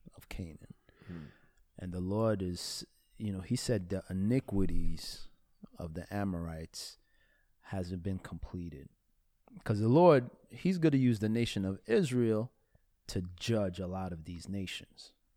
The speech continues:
Speaker 1: right? That's God's judgment.
Speaker 2: Right.
Speaker 1: So we see here how God measures time,
Speaker 2: Mm.
Speaker 1: right? He measures time morally.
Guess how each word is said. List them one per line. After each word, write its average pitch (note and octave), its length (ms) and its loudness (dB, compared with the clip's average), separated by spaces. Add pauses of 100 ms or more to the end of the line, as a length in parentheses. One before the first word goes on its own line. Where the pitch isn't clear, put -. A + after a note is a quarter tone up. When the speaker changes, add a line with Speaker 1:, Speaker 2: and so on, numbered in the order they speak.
(140)
Speaker 1:
right? F#2+ 160 -10
That's G#2+ 180 -4
God's G2 560 0
judgment. D#2+ 540 -6 (260)
Speaker 2:
Right. D2 200 -14 (280)
Speaker 1:
So - 200 2
we C#3 80 4
see D3+ 280 0
here C#3 260 4
how A2 200 0
God G#2 400 2
measures G2 680 2
time, E2 540 -6 (220)
Speaker 2:
Mm. F#2+ 220 -6 (420)
Speaker 1:
right? F2+ 200 -12
He B2 140 -2
measures B2+ 440 0
time G2+ 580 -4 (360)
morally. F#2+ 840 0